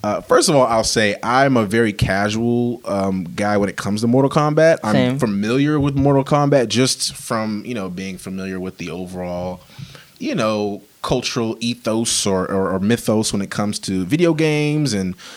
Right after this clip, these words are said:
Speaker 1: uh, pop culture. Like, everyone know, you know, if, if you,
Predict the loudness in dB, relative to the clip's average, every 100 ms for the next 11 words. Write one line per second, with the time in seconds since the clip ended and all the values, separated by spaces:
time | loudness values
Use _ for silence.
0 | -16 -10 -8 -4 -4 -4 4 6 6 4
1 | 4 6 4 2 -2 -4 -2 0 -2 -2
2 | -2 -2 -2 -2 -2 -4 -8 -10 -8 -10